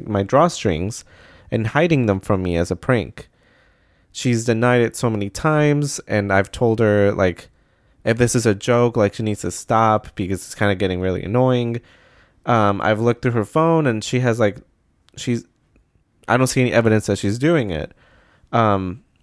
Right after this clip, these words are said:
and I think it got to the point where, like, it was, like, serious. It's like, "I might break up with her because I feel like she's lying to me, and she, she thinks this is funny, and it's not. Like, I feel like she's just fucking with me." Um, but then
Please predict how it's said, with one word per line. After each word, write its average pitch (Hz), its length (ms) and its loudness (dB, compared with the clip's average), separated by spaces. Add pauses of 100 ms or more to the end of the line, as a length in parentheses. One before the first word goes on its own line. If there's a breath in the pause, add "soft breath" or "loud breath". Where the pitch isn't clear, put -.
(300)
and 123 100 2
I 143 60 2
think 202 240 -2
it 214 80 2
got 180 200 2
to 190 80 -2
the 165 80 0
point 123 280 -2
where, 127 160 2
like, 117 200 0
it 139 60 2
was, 147 140 0
like, 117 160 0
serious. 104 640 0
It's 113 160 -4
like, 113 140 2
"I 98 100 2
might 117 220 2
break 113 240 0
up 110 160 0
with 104 120 0
her 85 300 0 (800)
because 117 420 0
I 107 120 0
feel 113 200 0
like 107 140 2
she's 104 220 -4
lying 101 360 0
to - 120 -6
me, 90 300 -4
and 95 200 -6
she, 101 220 -2 (160)
she 113 140 4
thinks 104 220 0
this 107 160 0
is 95 160 -2
funny, 113 480 0
and 85 120 0
it's - 200 -4
not. 92 340 0 (140)
Like, 90 140 0
I 98 100 4
feel 120 160 2
like 104 140 2
she's 107 160 -2
just - 180 -2
fucking 101 340 0
with - 160 -8
me." - 200 -14 (800 loud breath)
Um, 101 360 4 (1500)
but 131 160 4
then 123 320 2